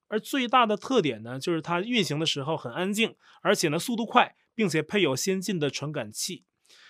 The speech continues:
这都是一个优秀的核潜艇啊必备的技术特质，它都有了，而且呢攻击性能也很强。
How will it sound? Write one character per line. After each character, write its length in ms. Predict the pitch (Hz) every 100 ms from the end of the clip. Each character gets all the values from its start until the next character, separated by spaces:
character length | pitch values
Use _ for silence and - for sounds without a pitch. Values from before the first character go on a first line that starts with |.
| _ -
这 100 | 254
都 140 | 269
是 140 | 277
一 120 | 220 202
个 140 | 220
优 260 | 196 240 247
秀 240 | 247 202
的 160 | 165 156
核 220 | 160 165
潜 220 | 170 180
艇 200 | 160 117
啊 160 | 117 117
必 240 | - 202
备 300 | 180 233 185
的 160 | 143 135
技 220 | - 160
术 100 | 151
特 240 | - 202
质， 260 | 156 175 - _ _ -
它 80 | 220
都 180 | 233
有 200 | 233 127
了， 180 | 113 - -
而 120 | 220
且 140 | 226
呢 140 | 165 156
攻 200 | 214 214
击 140 | 214
性 180 | - 196
能 160 | 139 143
也 100 | 143
很 160 | 127 113
强。 300 | - 120